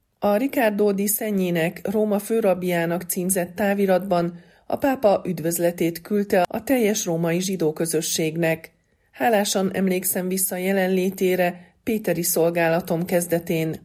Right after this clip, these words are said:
május tizennyolcadikán”, írta. A pápa reményének adott hangot, hogy az Úr elkíséri minden erőfeszítésünket, hogy elmélyítsük a barátság kötelékeit egymás között, Róma városában és az egész világon.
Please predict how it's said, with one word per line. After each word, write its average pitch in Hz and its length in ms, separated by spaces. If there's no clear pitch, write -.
május 190 440
tizennyolcadikán”, 165 1300
írta. 170 540
A 202 80
pápa 269 440
reményének 165 640
adott 170 300
hangot, 190 460
hogy 180 240
az 170 240
Úr 196 360
elkíséri 180 680
minden 180 380
erőfeszítésünket, 190 1400
hogy 214 160
elmélyítsük 214 720
a 190 100
barátság 185 560
kötelékeit 175 760
egymás 214 440
között, 170 460
Róma 196 400
városában 226 840
és 220 160
az 196 140
egész 160 380
világon. 165 680